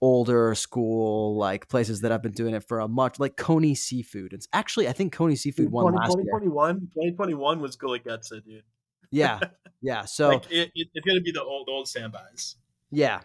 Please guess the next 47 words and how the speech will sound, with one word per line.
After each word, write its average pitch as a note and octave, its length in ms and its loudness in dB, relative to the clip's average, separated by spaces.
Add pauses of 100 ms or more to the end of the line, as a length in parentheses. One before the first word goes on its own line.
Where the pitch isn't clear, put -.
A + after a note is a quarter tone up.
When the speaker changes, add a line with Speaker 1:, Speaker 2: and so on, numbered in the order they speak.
(120)
Speaker 1:
yeah. A2+ 260 -6 (180)
So G3 180 6
look, C3 320 4
and C#3 160 4
look, B2 220 0 (100)
I, B2+ 260 -2
I - 40 0
think F3 160 6
they E3+ 80 6
just D3+ 160 2
need D#3+ 80 4
to C#3 100 2
rebrand A#2 520 0
it, A#2+ 220 -2
the A#2 60 -10
Gold, A#2 400 -2 (160)
like, A2+ 220 -4
Lifetime B2 500 -2
Achievement A#2+ 440 -6
Award B2 200 2
or A#2+ 80 0
something, B2+ 480 -2
but A2 300 -4 (420)
I D3 120 2
think E3 140 6
Speaker 2:
<laughs> - 20 4
Speaker 1:
these C3 140 0
me-, C#3+ 240 0
these, G#3+ 300 0
these C4+ 220 2
are B3 80 0
really F#3+ 240 6
meaningful C3+ 400 0
awards, A2 320 -2
man. A2 240 -2
And, A2+ 120 0
you C3+ 100 4
know, A#2 340 2 (100)
I, A#2+ 220 2
uh, A2 360 0 (380)
flowers D#3+ 440 2
to D3 80 -6
Holbox. C3+ 580 -2
We B2+ 80 -4
can't C3+ 260 -2
come B2+ 180 0
to, A2+ 220 -4